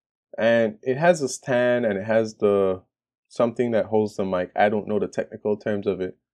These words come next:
But anyways, the mic holder thingy, yeah, that's what we gonna call it. Um, I can't seem to find it today. So today I'm gonna have to hold the mic while I'm recording, and, like, it makes me feel worried because I might talk into the wrong parts of the mic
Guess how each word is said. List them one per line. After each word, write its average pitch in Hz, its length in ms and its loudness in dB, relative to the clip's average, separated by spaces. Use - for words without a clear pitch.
But 95 120 -2
anyways, 101 460 0
the 90 60 -6
mic 98 260 -2
holder 98 380 0
thingy, 98 420 -6
yeah, 87 200 -2
that's 92 160 -8
what 95 80 -4
we 98 80 -4
gonna 95 160 -4
call 90 260 2
it. 90 140 -6
Um, 110 240 2
I 147 80 2
can't 339 220 -4
seem 214 180 2
to 190 80 6
find 160 300 0
it - 100 -2
today. 87 300 -2
So 160 440 0
today 143 480 4
I'm 131 200 2
gonna 123 280 -2
have 117 260 -4
to 127 120 -2
hold 123 320 0
the 113 80 -2
mic 104 400 -2
while 110 180 2
I'm 113 120 -2
recording, 113 680 -2
and, 120 400 -2
like, 120 240 2
it 135 180 -8
makes 151 360 -2
me 156 160 -4
feel 147 260 4
worried 117 420 4
because 107 560 0
I 113 120 -2
might 107 260 -4
talk 107 300 0
into 110 240 0
the 95 100 0
wrong 110 320 0
parts 107 320 2
of 110 80 -2
the 120 100 -2
mic 107 280 0